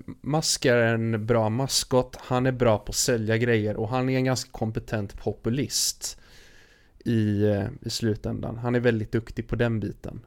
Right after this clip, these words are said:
Eh, det finns mycket att säga här om <laughs> Twitter, absolut, i hur han har kommunicerat det, men, eh, han, han har inte, han, han, de verksamheter han bygger är liksom inte jättemärkvärdiga på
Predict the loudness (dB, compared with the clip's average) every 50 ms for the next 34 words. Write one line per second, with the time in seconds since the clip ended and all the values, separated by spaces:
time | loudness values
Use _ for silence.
0 | _ _ _ -14 -12 -10 -10 -10 -10 -10 -10 -10 -8 -8 -8 -8 -6 -6 -6 -6
1 | -4 -4 -4 -4 -2 -2 -2 -2 -2 -2 -4 -4 -8 -10 -14 -4 -2 0 0 0
2 | -2 -4 -2 0 0 0 -2 -4 -6 -2 0 0 0 0 -2 -4 -2 -2 -2 -2
3 | -2 -4 -6 -8 -8 -6 -4 -4 -6 -6 -4 -4 -2 -2 -4 -4 -4 -4 -4 -4
4 | -6 -6 -6 -6 -6 -8 -10 -14 _ -20 -20 -20 -20 -20 -20 -20 -20 -20 -20 -20
5 | -20 -20 -20 -8 -4 -4 -4 -4 -6 -12 -16 -16 -16 -14 -12 -4 -2 -2 -2 0
6 | 0 2 2 2 2 2 0 -2 -2 -4 -8 -4 -2 -2 -2 -2 -4 -4 -4 -2
7 | 0 0 0 2 2 2 2 2 2 0 0 0 0 0 0 0 0 0 0 2
8 | 0 0 0 0 0 0 2 2 0 0 2 0 2 2 2 2 0 -2 -4 -2
9 | -2 -2 -2 -2 -4 -4 -6 -4 -4 -4 -6 -6 -6 -8 -12 -10 -6 -4 -2 0
10 | 2 2 2 0 0 -4 -2 0 0 0 0 0 -2 -2 -2 -2 -2 -4 -6 -12
11 | _ _ _ _ _ _ _ _ _ _ _ _ _ _ _ _ _ _ -2 0
12 | 2 2 2 0 -2 -4